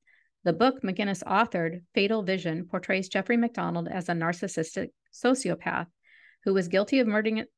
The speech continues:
murdering his family and believed in his abilities to deceive law enforcement, friends, and family and the public about his crimes. The book includes a nineteen seventy-nine report by psychologist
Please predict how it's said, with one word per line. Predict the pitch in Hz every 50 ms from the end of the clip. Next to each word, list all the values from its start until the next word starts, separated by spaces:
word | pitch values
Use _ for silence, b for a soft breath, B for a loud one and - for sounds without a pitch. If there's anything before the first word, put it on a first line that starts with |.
| _ -
murdering | 190 208 220 226 247 247 247 240
his | 220 233 233 -
family | - 180 175 175 175 175 175
and | 170 170
believed | 170 175 175 190 185 -
in | 196 196
his | 202 190
abilities | 202 175 180 175 175 170 165 175 170
to | - - 165
deceive | - - 160 - - - 185 180 175 175
law | 175 180 190 208
enforcement, | 196 196 - - 208 208 202 220 220 - -
friends, | - 196 185 180 180 180
and | 190 180 -
family | 196 180 180 180 180 185
and | 180 196 220
the | 214
public | 208 - - 262 - 185 165 - -
about | 175 180 175 170 170
his | 170 175
crimes. | - - 208 196 185 170 160 170 - - - _ _ _ _ _ _ b b b b b b b b b
The | 190
book | 180 185 247 285 277
includes | 320 311 294 302 294 277 277
a | 226
nineteen | 196 185 180 190 214 226 226 - 247 233
seventy-nine | 240 - 220 214 220 214 202 196 190
report | 190 196 190 - - 190 185 -
by | - 175 175
psychologist | 170 - 185 185 - - 185 180 180 170 175 180 175 175 - -